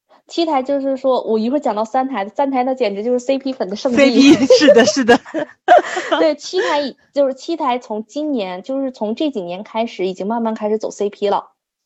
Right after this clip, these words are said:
Speaker 2: 嗯。
Speaker 1: 炒C P了。就是说走C P合作、C P路线、线下营业这一些，开见面会什么这一些。前段时间就今年大火的一部剧《情恋》，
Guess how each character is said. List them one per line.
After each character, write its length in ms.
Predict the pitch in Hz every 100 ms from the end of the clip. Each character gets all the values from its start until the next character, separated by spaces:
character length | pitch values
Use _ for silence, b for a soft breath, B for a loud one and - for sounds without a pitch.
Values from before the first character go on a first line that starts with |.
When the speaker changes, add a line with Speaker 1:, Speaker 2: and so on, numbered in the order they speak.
| _ 180
Speaker 2:
嗯。 120 | 180
Speaker 1:
炒 140 | 185
C 200 | 185 247
P 180 | 247 247
了。 200 | 233 - b b b b _
就 140 | 214
是 80 | 208
说 180 | 208 202
走 180 | 202 180
C 200 | - 240
P 180 | 240
合 180 | 233 190
作、 440 | 180 240 220 160 151
C 180 | -
P 160 | 220 214
路 180 | 220 208
线、 400 | - 220 196 170
线 220 | - 214
下 140 | 214
营 240 | 196 170 165
业 260 | 220 208 -
这 120 | 175
一 180 | 175 185
些， 320 | - 160 139 - -
开 120 | -
见 200 | 202 226
面 180 | 214 214
会 400 | 214 247 190 -
什 160 | 170 -
么 60 |
这 120 | 165 175
一 100 | -
些。 100 | 175
前 240 | - 190
段 240 | 233 247
时 160 | 240 202
间 220 | 208 202
就 160 | 208 214
今 200 | - 294
年 200 | 240 220
大 180 | 262 247
火 200 | - -
的 100 | 185
一 100 | 180
部 160 | 220
剧 200 | 208 220
《情 260 | 196 - 170
恋》， 220 | 226 254